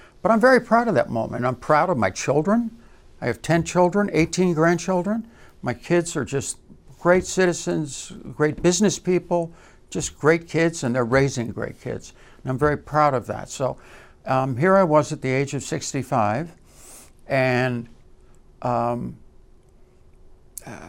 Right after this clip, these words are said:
I'm back in Malibu, and I'm thinking, "Oh my God, I'm, a-, am I gonna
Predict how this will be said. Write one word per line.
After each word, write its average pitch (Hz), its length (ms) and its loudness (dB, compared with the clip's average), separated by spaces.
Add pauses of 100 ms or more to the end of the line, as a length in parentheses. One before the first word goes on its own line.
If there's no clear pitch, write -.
(1000)
I'm 131 140 2
back 139 260 4
in 165 120 0
Malibu, 127 760 0
and 123 220 -2
I'm 120 140 -2
thinking, 123 480 -6
"Oh 143 140 -2
my 160 200 -4
God, 156 400 -4
I'm, 113 260 -4
a-, 117 240 -4
am 123 140 -2
I 131 80 0
gonna 135 240 -2